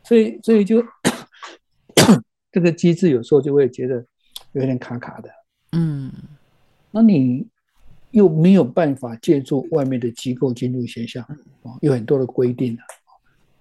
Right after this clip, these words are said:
Speaker 1: 啊，哦，就是我们说我们有一些志工要去陪伴，啊，啊，你刚好老师会组给，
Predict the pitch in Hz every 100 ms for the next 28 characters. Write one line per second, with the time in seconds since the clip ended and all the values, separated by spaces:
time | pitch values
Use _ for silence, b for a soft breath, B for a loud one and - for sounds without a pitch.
0 | _ - 113 - _ _ _ 156 156 120
1 | 127 147 139 117 113 120 - 123 120 131
2 | - 131 135 139 131 131 127 113 131 175
3 | 185 - 196 190 175 123 117 - 170 139
4 | - 117 117 117